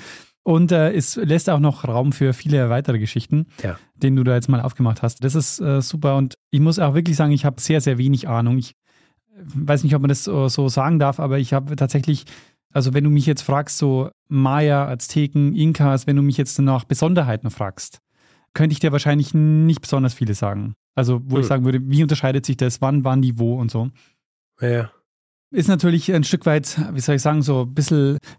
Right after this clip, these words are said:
Speaker 1: der Arroganz, äh, des Eurozentrismus geschuldet,
Speaker 2: Hm.
Speaker 1: ähm, der
Speaker 2: Ja, ja.
Speaker 1: ja wirklich ein Problem ist und wahrscheinlich auch mit einer der Gründe ist, warum wir natürlich auch wenig über diese Gebiete und diesen Zeiträume wissen.
Speaker 2: Hm. Ja, ja. Ich meine, bei,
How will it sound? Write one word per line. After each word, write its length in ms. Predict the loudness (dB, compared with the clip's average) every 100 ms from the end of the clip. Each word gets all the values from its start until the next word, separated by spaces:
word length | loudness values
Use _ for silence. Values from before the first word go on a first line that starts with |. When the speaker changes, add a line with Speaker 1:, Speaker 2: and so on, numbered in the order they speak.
| -4
Speaker 1:
der 120 | -2
Arroganz, 580 | 0 0 -2 -2 -4 -2
äh, 180 | 0 0
des 240 | -2 -2 -4
Eurozentrismus 840 | -2 -2 -2 -2 0 0 2 0
geschuldet, 540 | 0 0 -2 -2 -8 -6
Speaker 2:
Hm. 220 | -2 0 2
Speaker 1:
ähm, 240 | 2 2
der 220 | 0 0
Speaker 2:
Ja, 60 | 0
ja. 0 | 0 -2
Speaker 1:
ja 100 | -2
wirklich 200 | 0 0
ein 60 | 0
Problem 360 | 0 0 2
ist 100 | 0 -4 -18 -20 -12 -2
und 300 | 0 0 -6 _
wahrscheinlich 360 | -4 0 0 0
auch 80 | 2
mit 180 | 2 2
einer 160 | 2
der 120 | 2
Gründe 300 | 2 2 2
ist, 220 | 0 -2 0
warum 220 | 2 2
wir 100 | 2
natürlich 320 | 0 -2 -4
auch 180 | -6 -4
wenig 360 | -2 2 2 2
über 140 | 0
diese 480 | 0 0 0 0 -4 _
Gebiete 300 | -4 -2 0
und 60 | 0
diesen 240 | 0 0
Zeiträume 440 | 0 0 0 0 0
wissen. 340 | -2 -4 -8 _ _ _ _ -2
Speaker 2:
Hm. 240 | 0 0 -4 _ -4
Ja, 100 | -2
ja. 160 | -2 -4 _ _ -20 -18 -4
Ich 60 |
meine, 200 | 0 0
bei, 480 | 0 -2 2 2 0